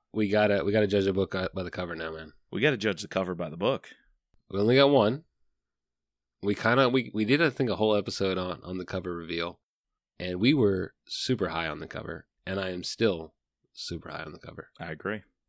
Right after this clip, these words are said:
Speaker 2: I agree.
Speaker 1: I'm giving it, I'm giving it a five.
Speaker 2: I think the cover reveal, we talked about everything we liked on the cover just from a design perspective, but this time I'm gonna judge the cover by the book, and it's even higher.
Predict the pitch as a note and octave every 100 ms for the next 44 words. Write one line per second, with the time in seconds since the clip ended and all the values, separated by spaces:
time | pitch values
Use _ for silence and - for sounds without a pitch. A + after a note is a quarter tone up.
0 | - D#2+ F2 F2+ E2+ E2+ E2+ F#2 G2 F#2+
1 | F2 E2+ E2 D#2+ D2 - _ _ _ _
2 | _ _ _ _ _ _ _ _ _ _
3 | - A2 C3 - - G#2 A#2 B2 A#2+ C3
4 | C3+ C3 - G2 - G2 - G2 F#2+ -
5 | _ - F2+ F#2 F#2+ F#2+ F#2 F2+ F#2 G2+
6 | G2+ - G#2 A2 G#2 F2+ - F2+ E2+ F2
7 | F2 F#2 A2+ A#2+ - A#2+ - C3+ C3 -
8 | _ _ _ _ _ - F2 A2 C#3 -
9 | F#2 D#2+ - _ _ _ - G#2 G#2 E2+
10 | F#2 E2+ E2+ - F2+ E2+ E2+ E2 D#2+ A#2
11 | G2 - - _ _ _ _ _ _ F#2+
12 | F#2+ F#2 E2+ E2 F2 E2 -